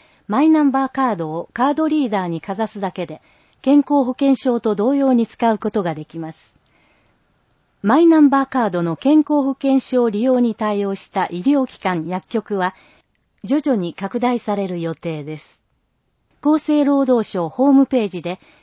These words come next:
対応している医療機関、薬局の一覧を公開していますので、事前にご確認ください。なお、マイナンバーカードを健康保険証として利用するためには、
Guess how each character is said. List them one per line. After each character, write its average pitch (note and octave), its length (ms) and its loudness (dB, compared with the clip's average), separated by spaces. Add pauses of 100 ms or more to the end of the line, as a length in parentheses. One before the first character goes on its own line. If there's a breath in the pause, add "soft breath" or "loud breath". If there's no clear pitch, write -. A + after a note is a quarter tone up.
(260 soft breath)
対 D#4 300 2
応 D4 140 2
し - 100 -12
て - 140 0
い A3+ 120 0
る G3+ 200 0
医 G3+ 100 -4
療 C4+ 240 4
機 - 140 -16
関、 E3+ 280 -2
薬 G3+ 220 -4
局 D4+ 240 -4
の C4 160 4
一 A3+ 220 -4
覧 A#3 240 0
を A3 100 -4
公 B3+ 240 2
開 A3+ 220 -2
し - 80 -14
て A3 100 -6
い G3+ 100 0
ま G3 120 -2
す - 160 -8
の D#3+ 140 -6
で、 D#3+ 180 -12 (320 soft breath)
事 G3+ 160 -6
前 D4+ 140 4
に C4 200 4
ご F#3 140 -4
確 - 240 -2
認 F3 200 0
く F3 80 -12
だ E3 140 -6
さ D#3 220 -10
い。 D3+ 100 -12 (960)
な A#3+ 220 0
お、 G3 140 -8 (160)
マ G3+ 180 -2
イ D4+ 60 4
ナ D#4 160 2
ン D4 100 4
バ C#4 200 0
ー - 20 -20
カ B3+ 180 -4
ー G#3 40 -6
ド D#3+ 240 -4
を C3+ 120 -12
健 C4+ 180 0
康 D4+ 280 -2
保 C4+ 120 -4
険 C4+ 240 -2
証 B3 260 -4
と A3+ 100 -4
し G#3+ 100 -10
て G3 180 -4
利 F#3 120 -4
用 A#3 160 -2
す A3 140 -8
る G#3 100 -6
た F#3+ 140 -6
め F#3+ 120 -6
に D#3 140 -8
は、 D3 180 -14